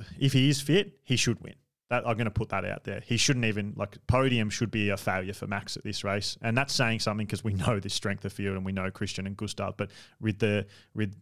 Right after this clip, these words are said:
how Gustav's year's been going, with how much racing Christian's doing, Mac-, Max should win this if he's, if he's fully fit.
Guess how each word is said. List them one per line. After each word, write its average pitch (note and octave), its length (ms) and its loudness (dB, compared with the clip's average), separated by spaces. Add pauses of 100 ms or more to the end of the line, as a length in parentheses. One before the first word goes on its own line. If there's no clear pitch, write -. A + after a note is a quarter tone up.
how A#2+ 160 4
Gustav's A#2+ 440 2
year's A#2 220 4
been A2 180 0
going, A2 300 2
with F#2+ 100 -2
how A2+ 200 2
much A2 200 -2
racing A2 380 2
Christian's A2 400 0
doing, G#2+ 460 2 (400)
Mac-, - 280 -6
Max A2 280 0
should F#2 160 -2
win F#2 160 -2
this F#2 180 -2
if F#2+ 60 -4
he's, F#2+ 240 -4
if G#2 100 -6
he's G2+ 140 -4
fully G2+ 240 -2
fit. A2 260 0